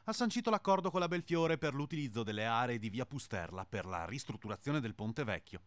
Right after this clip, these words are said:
La domanda sorge spontanea: ma l'amministrazione Poletto è realmente contro la costruzione della centrale elettrica? I dubbi sono legittimati da questo documento. Eh sì, perché nel contratto di comodato d'uso sottoscritto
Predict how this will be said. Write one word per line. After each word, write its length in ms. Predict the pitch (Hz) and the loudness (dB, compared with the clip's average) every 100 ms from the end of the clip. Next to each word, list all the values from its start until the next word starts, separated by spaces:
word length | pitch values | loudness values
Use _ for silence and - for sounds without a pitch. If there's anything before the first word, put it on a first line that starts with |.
| _ - - - - | _ -20 -20 -8 2
La 100 | 220 | 6
domanda 320 | 208 214 208 | 6 4 2
sorge 440 | - 135 185 185 | 2 2 2 -2
spontanea: 720 | 196 196 185 156 95 85 85 - _ | -4 -2 -2 0 0 -2 -6 -12 _
ma 120 | 175 214 | 2 4
l'amministrazione 640 | 202 180 - 135 143 131 | 6 4 0 -2 0 0
Poletto 480 | 123 98 - 92 - - - | 0 0 -2 -8 -10 -20 -4
è 160 | 104 | -2
realmente 680 | 101 101 95 95 151 196 190 | 0 0 0 2 2 2 -2
contro 340 | - 113 117 104 | -2 0 0 -2
la 100 | 92 | -4
costruzione 640 | 101 - 92 - 104 104 | -6 -10 -12 -6 -2 -2
della 160 | 92 82 | -2 -6
centrale 540 | - 98 90 104 107 | -8 -8 -4 -4 -2
elettrica? 520 | 85 104 - 151 - 131 _ _ _ | -2 -4 -6 -8 -8 -12 _ _ _
I 60 | 208 | 2
dubbi 320 | 196 170 170 | 4 4 0
sono 320 | - - 131 98 | -4 -2 0 0
legittimati 640 | 123 135 120 120 110 117 | 0 -2 -2 0 0 -2
da 100 | 104 | -4
questo 300 | 107 95 117 | -6 -6 -6
documento. 680 | 92 107 120 95 82 - - - - - - | -6 -4 -2 -2 -4 -10 -14 -20 -20 -20 -2
Eh 100 | 214 | 0
sì, 200 | 185 - | 0 -4
perché 220 | 104 95 | -8 -6
nel 160 | 85 85 | -8 -6
contratto 560 | 127 117 175 185 - | -4 0 0 0 0
di 140 | 117 104 | -2 0
comodato 500 | 175 190 160 160 139 | 2 4 4 2 0
d'uso 320 | 135 143 139 | -2 0 -2
sottoscritto 840 | - 110 113 - 139 139 - 127 | -2 -8 -10 -6 -4 -4 -2 -4